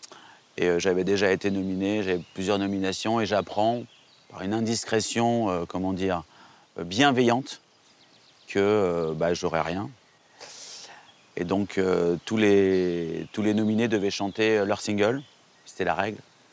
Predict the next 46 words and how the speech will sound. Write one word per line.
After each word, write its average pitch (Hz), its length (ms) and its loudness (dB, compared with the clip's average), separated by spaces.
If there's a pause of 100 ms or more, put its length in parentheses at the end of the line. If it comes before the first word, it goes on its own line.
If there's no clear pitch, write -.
(460)
Et 104 60 0
moi, 107 160 2
je 110 60 0
devais 107 240 2
chanter 101 380 0
une 107 100 0
chanson 101 280 -4
qui 95 80 -6
s'appelle 90 280 -2
Personne, 113 500 0
qui 90 100 -6
était 85 160 -4
le 76 100 -4
premier 95 280 -4
titre - 320 -8
de 80 60 -2
mon 80 140 -4
troisième 85 340 -4
album. 82 380 -6 (640)
Et 95 100 4
après 101 220 2
cette 101 180 -2
indiscrétion, 107 840 -2
euh, 87 340 -4
je 87 140 -6
suis 95 220 -4
venu 95 240 -4
voir 104 160 0
ma 92 100 -4
maison 95 260 -4
de 95 60 -4
disques 117 300 -4
et 101 60 0
je 101 80 -2
leur 104 140 0
ai 98 80 2
dit, « 110 180 0
Bon, 113 120 4
écoutez, 113 400 2
euh, 101 180 2
voilà, 87 240 0
je 98 80 -8
vais 98 80 0
pas 107 140 0
chanter 90 260 -4
ça. » 90 340 0